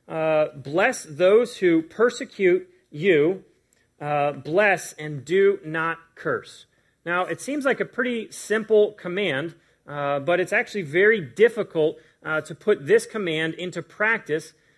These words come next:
because the last thing that we want to do when someone has hurt us, wounded us, persecuted us, uh, done something to harm us or even harm those around us, our first thought is, "Well, how can I just bless them?"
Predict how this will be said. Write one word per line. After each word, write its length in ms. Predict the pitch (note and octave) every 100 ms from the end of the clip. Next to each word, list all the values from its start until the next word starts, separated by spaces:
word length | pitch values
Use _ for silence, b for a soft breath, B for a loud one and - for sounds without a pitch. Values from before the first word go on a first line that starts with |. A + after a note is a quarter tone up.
| _
because 280 | E3+ E3+ F#3+
the 60 | F3+
last 400 | F3 G#3+ C4 -
thing 220 | A3+ G3+
that 160 | F3 D3+
we 160 | G3
want 220 | A#3 B3
to 60 | A#3+
do 300 | C#3+ E3 E3
when 180 | D#3 D3+
someone 360 | - F#3+ G3
has 160 | F3 D3+
hurt 320 | - G#3 G#3
us, 300 | A3 G#3+ - b b
wounded 400 | - D3 A3+ A3
us, 300 | G#3+ G#3 F#3 -
persecuted 720 | - A3+ A3 G#3 - G3+ G3
us, 300 | G3 G3 - _ _ _ _
uh, 360 | C#3+ C#3 C3 C3
done 300 | A#2+ G3 G#3+
something 540 | G#3 G#3 G#3 G#3 G3
to 240 | - D3 B2
harm 400 | - G#3 G#3 G#3+
us 240 | G#3 G3+
or 60 | F3
even 200 | G#3+ D#3
harm 260 | G3+ G3
those 240 | F#3 F#3+ D#3
around 340 | D#3+ F#3 E3
us, 180 | D3 - b b b -
our 320 | F#3+ C#4+ C4+
first 420 | - - B3 - -
thought 240 | A3 G#3+
is, 180 | D#3 -
"Well, 240 | - - _ _ _ _ _
how 360 | - G3+ C#4
can 340 | C#4+ - - G3
I 100 | F#3+
just 300 | C#3+ E3 -
bless 320 | C3 C3+ -
them?" 260 | - F2+